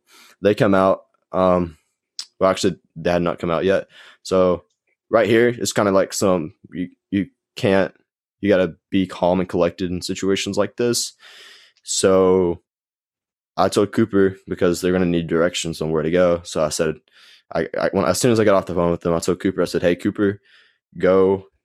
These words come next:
to this corner of the gate to where the trailhead was." And I said, "When E M S gets here,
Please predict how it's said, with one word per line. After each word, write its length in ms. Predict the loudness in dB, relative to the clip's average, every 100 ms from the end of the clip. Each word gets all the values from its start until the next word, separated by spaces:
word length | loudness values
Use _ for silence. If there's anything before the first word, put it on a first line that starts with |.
| _ _
to 540 | -10 -2 0 0 -2 -6 _ _ -10
this 140 | -10
corner 380 | -2 0 2 2
of 80 | 0
the 80 |
gate 380 | 0 0 0 -2 _ -18
to 80 | -4
where 240 | 0 0 -4
the 440 | -4 2 2 2 -2 -10
trailhead 360 | -2 0 2
was." 340 | 2 0 0 -6 _ -20 -20 -10
And 60 |
I 40 | -6
said, 180 | -2
"When 120 | -2 0
E 100 | 2
M 100 | 2
S 160 | 0
gets 180 | -2 -2
here, 380 | 0 2 0